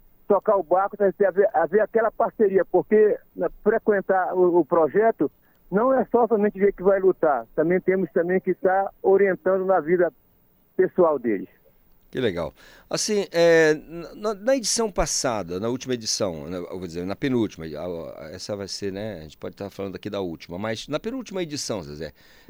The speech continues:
Speaker 2: é, vo-, como é que foi a participação? Você achou interessante, legal, feedback, a receptividade por parte do público?
Speaker 1: Com toda certeza,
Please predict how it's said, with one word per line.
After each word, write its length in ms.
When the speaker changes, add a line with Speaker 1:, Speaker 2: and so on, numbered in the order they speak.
Speaker 2:
é, 320
vo-, 260
como 120
é 40
que 100
foi 140
a 60
participação? 560
Você 220
achou 380
interessante, 640
legal, 400
feedback, 640
a 60
receptividade 720
por 120
parte 280
do 60
público? 420
Speaker 1:
Com 120
toda 320
certeza, 720